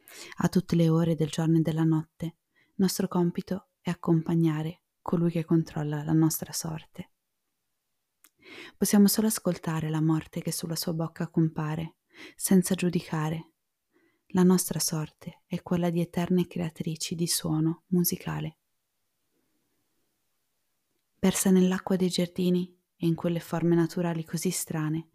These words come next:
sono in piedi assieme alle altre sulla sinistra del Palazzo Rosso. Oggi è una giornata particolare, c'è fermento nell'aria. Il nostro vociferare allegro e scoppiettante lo sottolinea.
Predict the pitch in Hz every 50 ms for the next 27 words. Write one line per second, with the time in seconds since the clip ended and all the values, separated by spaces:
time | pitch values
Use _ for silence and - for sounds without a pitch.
0 | _ - - - - - - - - 190 190 190 190 185 - 175 170 165 156 -
1 | 170 165 - - 175 - - - 175 175 175 175 170 170 165 160 165 160 - -
2 | - 170 - - 165 165 160 - - 185 175 160 160 - - - 165 156 165 156
3 | - - 160 156 156 156 - - - 165 151 151 147 - - - - - 160 -
4 | _ _ _ _ _ _ _ _ _ _ _ _ _ _ _ _ _ _ _ _
5 | _ _ _ _ - - - - - - - - - - 220 226 - 208 190 175
6 | 170 - 170 165 160 160 - 165 - - 160 - - 170 - - 165 160 156 156
7 | 160 165 - _ - - - 165 - - - 175 170 170 165 165 - - 170 165
8 | 160 160 156 160 160 156 156 170 160 156 - _ _ _ _ _ _ _ _ _
9 | _ _ _ _ _ _ - 196 190 190 190 - - 196 175 180 180 - - 180
10 | 170 - - 185 190 190 196 196 180 175 170 165 175 175 175 180 170 170 - -
11 | - - - - 170 - - 170 165 165 165 - 175 165 170 - - - 165 -
12 | - 165 160 165 165 160 156 147 147 -